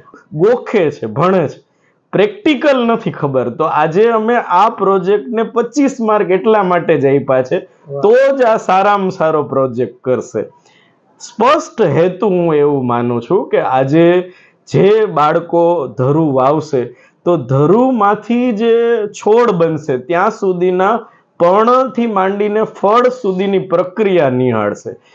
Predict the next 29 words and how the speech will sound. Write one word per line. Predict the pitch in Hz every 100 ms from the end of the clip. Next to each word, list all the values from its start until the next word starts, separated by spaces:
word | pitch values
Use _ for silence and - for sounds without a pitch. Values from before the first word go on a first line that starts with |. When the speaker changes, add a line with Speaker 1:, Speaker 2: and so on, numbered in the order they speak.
| - _ -
Speaker 1:
એટલે | 170
આ | 170 170 208 262
બાળકના | 269 220 220 233 240 240 233 247
માનસ | 220 151 156 214 277 294 208
મનમાં | 190 202 202 196 196 180
એક | 185 190 190
વિચાર | 185 165 151 156 202 170
એવો | 165 202
આવશે | 185 151 151 147 196
કે | 190
આજે | 156 156 165
ટમેટા | 165 160 160 175 170 170 170 165 151
ઉગ્યા, | 214 240 175 156 117 - _ _
તો | 165
કાલે | 160 156 175 190
રીંગણા | 151 156 185 202 196
કેમ | 196 - 285 269 196
ન | 165
ઉગે? | 143 123 120 107 107 104
Speaker 2:
વાહ. | 139 127 -
Speaker 1:
તો | 208
આવા | - 180 196 247 262 254
ધીરે | 156 151 185 247
ધીરે | 202 233 226
કરતા | 214 202 180 196
કરતા | 190 190 175 175 165
શાકભાજી | - 143 143 147 180 175 180
ઉગે. | 180 175 190
બીજું, | 180 254 202 180 -